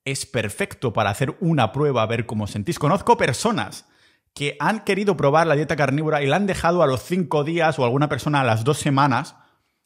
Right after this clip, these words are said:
porque es cuando tu cuerpo le sacas toda la mierda de, de las plantas y todo eso,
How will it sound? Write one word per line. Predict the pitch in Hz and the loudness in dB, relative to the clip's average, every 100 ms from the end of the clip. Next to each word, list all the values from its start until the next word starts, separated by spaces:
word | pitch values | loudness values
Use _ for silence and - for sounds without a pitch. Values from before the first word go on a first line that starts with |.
| - | -2
porque | 135 - 139 131 - | -2 0 -4 -4 -2
es | 180 | -2
cuando | - 175 156 | 2 2 2
tu | 135 | 0
cuerpo | 123 185 196 160 190 - - - | 4 4 4 0 0 -4 -20 -8
le | 120 120 | -4 -2
sacas | - 190 185 151 - | -2 -2 -2 -6 -4
toda | 175 214 | 0 2
la | 185 | 2
mierda | 147 143 180 127 | 2 0 0 0
de, | 107 104 95 - _ _ _ _ _ | 0 -2 -6 -14 _ _ _ _ _
de | - 120 | -2 0
las | 107 - | 0 -2
plantas | 151 156 160 - 156 151 123 | 0 2 0 0 0 0 -2
y | |
todo | 110 151 147 156 | -4 -2 0 0
eso, | 151 123 | -2 -6